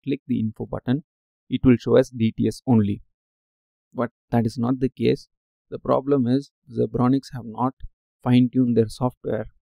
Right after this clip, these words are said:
and it still has this bug which is not been fixed by them. The moment I pause or play the video, it will again show D T S H D. So this is one thing you have to keep in mind.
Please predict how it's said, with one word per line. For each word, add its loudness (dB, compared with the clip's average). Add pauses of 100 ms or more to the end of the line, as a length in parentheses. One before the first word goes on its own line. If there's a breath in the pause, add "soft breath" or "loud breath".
and -6
it -6
still -6
has -4
this -2
bug -4 (380)
which -12
is -6
not -2
been 0
fixed -6
by -14
them. -20 (720)
The -4
moment 2
I 2
pause -2
or 2 (100)
play 2
the -4
video, -6 (340)
it -6
will -2
again -2
show -6
D -6
T -6
S -6
H -20
D. -20 (480)
So -2
this 0
is -6
one 2
thing 0
you -2
have -4
to -16
keep -10
in -4
mind. -4